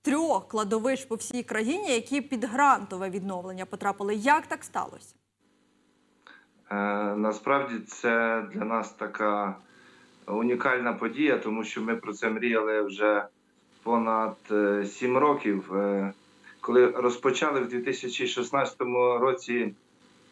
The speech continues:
Speaker 2: е, очищення цього кладовища, найперше від сміття, від, е, гіляк, від, е, різних трав, там було просто неможливо пройти.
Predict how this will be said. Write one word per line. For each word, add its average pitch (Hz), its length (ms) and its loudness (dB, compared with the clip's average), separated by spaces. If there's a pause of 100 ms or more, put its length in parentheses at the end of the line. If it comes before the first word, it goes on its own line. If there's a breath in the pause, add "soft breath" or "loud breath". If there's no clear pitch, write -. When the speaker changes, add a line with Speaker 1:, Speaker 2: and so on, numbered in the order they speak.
(160)
Speaker 2:
е, 107 240 -4
очищення 127 640 2
цього 113 340 2
кладовища, 123 600 2
найперше 117 720 0
від 120 460 0 (760 soft breath)
сміття, 127 800 0
від, 123 280 0 (120)
е, 110 880 2
гіляк, 123 840 0
від, 104 380 -6 (160)
е, 104 260 2
різних 107 840 -2
трав, 120 460 2
там 101 180 0
було 104 460 -2
просто 107 280 -2
неможливо 117 440 2
пройти. 113 460 -4